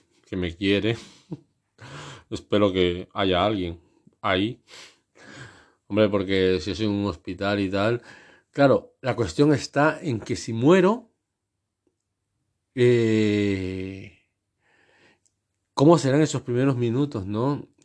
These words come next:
¿Quién me va a vestir? O sea, una de las preocupaciones más grandes que yo tengo es el día que yo muera,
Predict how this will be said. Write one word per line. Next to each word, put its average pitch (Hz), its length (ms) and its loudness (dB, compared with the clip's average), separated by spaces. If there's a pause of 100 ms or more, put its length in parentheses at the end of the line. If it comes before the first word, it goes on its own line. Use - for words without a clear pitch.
¿Quién 143 220 4
me 165 80 6
va 131 80 8
a 123 40 6
vestir? 113 600 -4 (1200)
O 107 80 -10
sea, 120 180 4 (220)
una 135 180 6
de 160 60 6
las 139 120 0
preocupaciones 127 640 -2
más 123 140 -4
grandes 135 260 -2
que 120 120 -4
yo 113 140 2
tengo 139 220 2
es - 100 -6
el 95 120 -4
día 127 200 2
que 127 120 0
yo 110 100 2
muera, 147 480 0